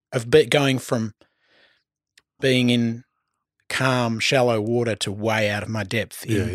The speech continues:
Speaker 2: yeah.
Speaker 1: point zero of a s-, you know. So, I mean, the, I'm sure there's lots of blurring in between, but that's, that's what I see. So, yeah.
Speaker 2: And the competitive, and, and I think we'll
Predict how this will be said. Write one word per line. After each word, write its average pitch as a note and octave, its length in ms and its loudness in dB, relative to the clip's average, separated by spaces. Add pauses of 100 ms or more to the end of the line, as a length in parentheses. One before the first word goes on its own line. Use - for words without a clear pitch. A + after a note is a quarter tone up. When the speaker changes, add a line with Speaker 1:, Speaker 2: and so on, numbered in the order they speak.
Speaker 2:
yeah. F2 60 -8
Speaker 1:
point A2+ 300 -4
zero A2 300 -2
of G2+ 60 -6
a G#2 40 -8
s-, - 160 -4 (100)
you A#2 140 -4
know. G#2 60 -6 (340)
So, C#3 360 4 (1300)
I - 120 -4
mean, A#2+ 340 2 (100)
the, C3+ 160 2
I'm B2+ 100 -4
sure C#3+ 160 0
there's B2+ 120 0
lots C3 140 0
of B2+ 60 -6
blurring C#3 300 4
in B2+ 40 2
between, D#3 280 4
but C3 100 4
that's, D3+ 260 2 (220)
that's C3+ 340 -4
what C3+ 120 -2
I B2 140 2
see. C3+ 260 2
So, C3+ 360 4 (1300)
yeah. C3 320 2
Speaker 2:
And C#3+ 80 2
the D#3 60 2
competitive, D3 500 2
and, D3+ 160 2
and D#3 140 4
I D#3 80 8
think F#3 220 -2
we'll B2+ 160 2